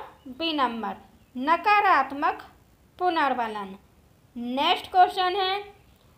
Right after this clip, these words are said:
हल के सिद्धांत की निम्न में से कौन सी उपयोगिता है? तो फर्स्ट है दर्शन के शिक्षण में, बी नंबर में है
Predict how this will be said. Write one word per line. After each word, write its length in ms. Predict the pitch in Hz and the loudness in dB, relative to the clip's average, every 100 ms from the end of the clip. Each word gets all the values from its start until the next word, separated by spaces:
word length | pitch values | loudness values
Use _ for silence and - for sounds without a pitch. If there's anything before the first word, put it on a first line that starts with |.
| _ | _
हल 240 | 339 370 | 0 0
के 200 | 440 453 508 | 0 -6 -6
सिद्धांत 640 | 381 294 311 311 339 381 | -6 -6 -6 -4 -4 -8
की 320 | - 359 403 | -8 -6 -4
निम्न 300 | 339 349 381 | -4 -4 -2
में 160 | 370 330 | -2 -4
से 220 | 330 330 | -6 -8
कौन 320 | 320 330 381 415 | -4 -2 -2 -4
सी 220 | 392 392 | -8 -6
उपयोगिता 680 | 381 370 294 269 254 262 339 | -6 -4 -2 -2 -2 0 0
है? 300 | 359 330 208 190 - _ _ _ _ - | 0 -4 -8 -10 -20 _ _ _ _ -6
तो 100 | 262 | -6
फर्स्ट 420 | 262 339 403 - | 2 2 2 0
है 260 | 359 330 359 359 - _ _ _ - | 0 0 0 -4 -16 _ _ _ -8
दर्शन 460 | 254 311 320 392 | 0 0 0 -4
के 180 | 427 370 | -4 -6
शिक्षण 460 | 330 254 - 320 330 | -4 -6 -6 -2 0
में, 360 | 359 370 403 370 - _ _ - | 0 -2 -4 -10 -18 _ _ -20
बी 280 | 233 330 427 | -8 -4 -2
नंबर 380 | 415 370 339 339 | 0 2 2 2
में 140 | 330 | -2
है 320 | 339 339 349 | -2 -2 -4